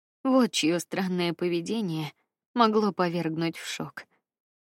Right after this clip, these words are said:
Ещё не кстати в голову лез дурацкий разговор с Васей, когда она сказала, что после ссоры Лёня грозился наложить на себя руки.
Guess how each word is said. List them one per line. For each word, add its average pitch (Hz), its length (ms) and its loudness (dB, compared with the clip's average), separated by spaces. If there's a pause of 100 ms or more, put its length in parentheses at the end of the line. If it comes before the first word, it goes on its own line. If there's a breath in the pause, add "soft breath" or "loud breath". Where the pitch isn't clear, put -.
(400)
Ещё 254 300 4
не 220 160 2
кстати 247 440 2
в 185 80 0
голову 196 400 4
лез 208 240 2
дурацкий 202 560 0
разговор 190 460 2
с - 120 -4
Васей, 196 480 -2 (600)
когда 180 400 4
она 175 180 -2
сказала, 175 540 2
что - 180 -2
после 190 400 0
ссоры 170 480 0
Лёня 185 340 0
грозился 190 640 0
наложить 185 520 -2
на 185 100 -2
себя 208 340 0
руки. 208 440 -6